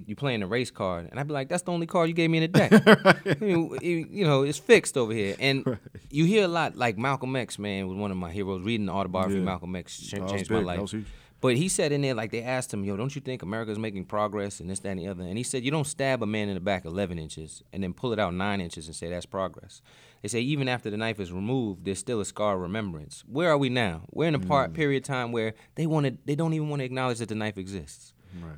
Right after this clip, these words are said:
Speaker 1: Right? So that's what happens. If a black man like Tyrone Woodley, anybody says anything about racism, they turn and say as if he's the problem. They don't wanna fix what the real problem is.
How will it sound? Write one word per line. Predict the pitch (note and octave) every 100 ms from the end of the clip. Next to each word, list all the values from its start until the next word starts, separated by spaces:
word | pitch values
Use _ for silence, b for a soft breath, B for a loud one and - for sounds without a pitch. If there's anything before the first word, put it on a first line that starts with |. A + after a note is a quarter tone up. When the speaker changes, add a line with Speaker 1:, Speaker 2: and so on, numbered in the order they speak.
| -
Speaker 1:
Right? | G2+ G#2+ -
So | - A2
that's | A#2+ D#3
what | C3+
happens. | D3 C3 F#2+ F2
If | F2
a | E2
black | A#2 A#2
man | A#2
like | A2+ A2
Tyrone | G#2+ A2+ A2+
Woodley, | A2+ A2+
anybody | F#2+ C#3 C3 B2
says | - C3+ A#2
anything | B2 A2 A#2+
about | A#2 A#2 A#2
racism, | G#2+ G2+ G2 F#2 G#2 - B B -
they | A2
turn | C#3 A#2+
and | G#2+
say | F#2+ A2+
as | F#2 F#2
if | C3
he's | B2
the | -
problem. | - F#2+ D#2 E2
They |
don't | C3 D3+
wanna | B2 F#2+
fix | - C#3+ - -
what | G2+ F#2+
the |
real | F2 A#2+ G2+
problem | F#2+ E2 D#2
is. | E2 E2